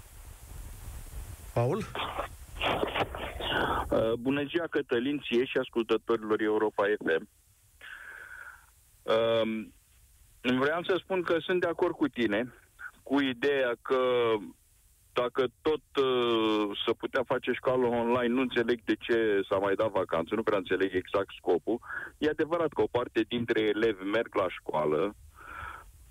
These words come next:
Speaker 2: poate destul de mult și poate a existat și factorul acesta al,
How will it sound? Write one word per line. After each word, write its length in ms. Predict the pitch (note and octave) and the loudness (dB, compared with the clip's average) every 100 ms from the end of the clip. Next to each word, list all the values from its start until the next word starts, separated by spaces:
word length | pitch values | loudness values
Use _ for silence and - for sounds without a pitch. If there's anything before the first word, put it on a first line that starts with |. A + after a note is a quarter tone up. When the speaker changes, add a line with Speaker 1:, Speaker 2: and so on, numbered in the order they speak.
| - | -2
Speaker 2:
poate 260 | C3+ C#3+ | -2 2
destul 420 | D3+ D#3+ D3+ E3+ D#3 | 2 0 0 0 0
de 100 | B2 | 0
mult 320 | F#2 F2 G#2 E3 | 0 0 0 -2
și 180 | - - _ _ - | -8 -10 _ _ -12
poate 300 | - G#3 - D#3+ | -2 -2 2 2
a 60 | |
existat 520 | E3+ D#3 D#3+ D#3 F3+ | 2 0 -2 -2 0
și 160 | D#3 - - | 0 -2 -2
factorul 800 | C#3 B2+ - A#2 A2 A2 G#2+ G#2+ | -2 -2 0 2 2 2 2 2
acesta 400 | G2+ - A#2 - | 0 -2 -2 0
al, 200 | G#2+ G#2+ | 2 2